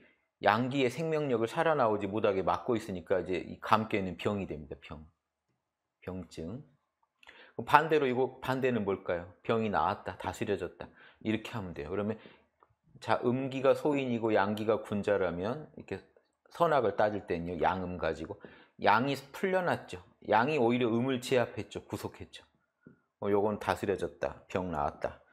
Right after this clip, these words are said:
요거는 아프다 합니다. 감기는 아프다. 음기, 음기가 막고 있어서 양기가 지금 생명력이 뻗어나가지 못해요. 양기가 한번 쫙 뻗어나와야 되는데, 우리 감기 걸리고 할 때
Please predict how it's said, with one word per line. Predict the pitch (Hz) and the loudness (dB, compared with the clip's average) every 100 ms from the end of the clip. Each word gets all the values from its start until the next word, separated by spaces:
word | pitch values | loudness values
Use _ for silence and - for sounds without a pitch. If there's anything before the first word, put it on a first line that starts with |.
| - - - | -20 -10 -4
요거는 | 90 95 90 - | -2 0 -2 -2
아프다 | - - - 73 - | -4 -6 -8 -10 -10
합니다. | - - - _ | -18 -18 -18 _
감기는 | - 87 87 80 76 | -8 -6 -4 -6 -6
아프다. | 135 - - - - _ _ _ _ _ _ _ _ _ _ _ - _ 104 | -10 -10 -16 -16 -18 _ _ _ _ _ _ _ _ _ _ _ -20 _ -4
음기, | 107 107 104 110 104 98 - - | 0 0 0 -2 -2 -4 -6 -6
음기가 | 110 107 104 101 | -4 -2 0 2
막고 | 87 87 - 98 | 2 -2 -2 -2
있어서 | - 95 | 0 0
양기가 | 82 95 95 92 | 2 0 0 0
지금 | 87 90 98 | 0 -2 -4
생명력이 | - 156 147 139 110 104 | -4 -2 -2 0 -2 2
뻗어나가지 | 147 160 156 120 95 87 | 2 4 4 4 2 0
못해요. | 85 85 64 - _ - _ _ _ - | -4 -4 -6 -10 _ -20 _ _ _ 2
양기가 | 90 104 110 117 | 4 4 0 2
한번 | 120 113 107 | 2 -2 -4
쫙 | - - | -12 -2
뻗어나와야 | 131 131 110 85 85 | 0 0 0 0 -2
되는데, | 78 78 - - - - | -6 -16 -20 -20 -18 -4
우리 | 127 131 - | -2 -2 2
감기 | 127 143 139 | 2 2 0
걸리고 | 135 127 127 131 | 2 0 2 2
할 | 127 - | 2 0
때 | 123 110 | 0 0